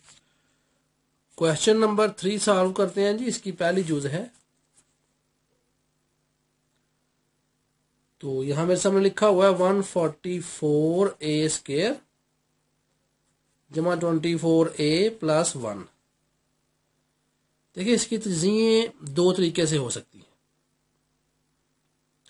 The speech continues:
पहला मेथड तो ये कि अब याद करें जरा, कि क्या इनमें एक, कोई एक कॉमन आ सकता है तीनों में? क्या इन तीनों में कोई एक कॉमन आ सकता है? नहीं आ सकता,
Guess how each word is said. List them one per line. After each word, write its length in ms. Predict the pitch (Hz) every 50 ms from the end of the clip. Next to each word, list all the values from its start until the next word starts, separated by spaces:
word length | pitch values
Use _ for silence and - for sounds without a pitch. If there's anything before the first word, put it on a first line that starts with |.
| _ _ _ _ _ _ _ _ _ _ _ _ _ _ _ _ _ _ -
पहला 220 | 170 175 202 214
मेथड 360 | 214 214 202 - - 202 196 196
तो 100 | 214 208
ये 200 | 202 208 214 202
कि 80 | 214
अब 180 | 208 202 196 -
याद 380 | 160 165 156 156 156 170 190 -
करें 200 | 185 160 151 143
जरा, 300 | 147 147 151 196 - - _ _ _ _ _ _ -
कि 80 | 156 151
क्या 420 | - 165 160 160 170 175 185 190 185
इनमें 240 | 185 190 196 196 202
एक, 260 | 180 175 180 175 180
कोई 160 | 185 185 185
एक 100 | 180 180 180
कॉमन 240 | 170 151 160 175 180
आ 100 | 170 156
सकता 160 | - 190 220
है 40 | 220
तीनों 220 | 226 220 196 190 190
में? 140 | 190 185 185 - _ _ _ _ _ _ _ _ _ -
क्या 200 | 170 165 170 175
इन 140 | 180 175 165
तीनों 280 | 156 160 156 165 175 180
में 180 | 185 185 185 185
कोई 300 | - 175 175 175 165 170
एक 100 | 170 170
कॉमन 260 | 170 156 156 165 160
आ 120 | 147 139 170
सकता 340 | 170 180 175 - - 185 175
है? 220 | 175 175 175 - _ _ _ _ _ _ _ _ 151
नहीं 200 | 151 160 156 143
आ 100 | 123 107
सकता, 380 | - 104 - _ _ 104 98